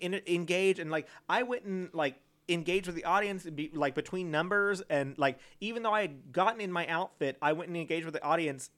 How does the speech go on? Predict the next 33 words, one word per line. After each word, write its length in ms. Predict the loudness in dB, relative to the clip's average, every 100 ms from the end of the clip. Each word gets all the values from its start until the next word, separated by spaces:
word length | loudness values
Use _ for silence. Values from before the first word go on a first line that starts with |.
| -12
and 120 | -10
so 120 | -4 -4
that 100 | -4
people 220 | -6 -6
saw 260 | 0 2
what 160 | 4 2
I 60 | 0
was 160 | -2
dressed 340 | -2 -4 -2 -2
as. 320 | -2 -2 -8 -20 -18 -2
But 100 | 2
I 60 |
was 80 | 4
like, 120 | 2 0
"I 40 |
don't 140 | -2 -2
care 160 | -4
if 60 | 0
I 120 | -2 -2
missed 340 | -4 -4 -2
a 20 | 0
reveal 360 | 0 2 0
or 100 | 2
whatever. 360 | 0 0 -2 -4 -8 -2
I'm 200 | 0 0
busy 380 | -2 -4 -6 -10
trying 300 | -2 0 0
to 80 | -2
sell 240 | 0 0
drinks 260 | 0 -4 -4
so 60 | -6
that 40 |
people 280 | -4 -8 -8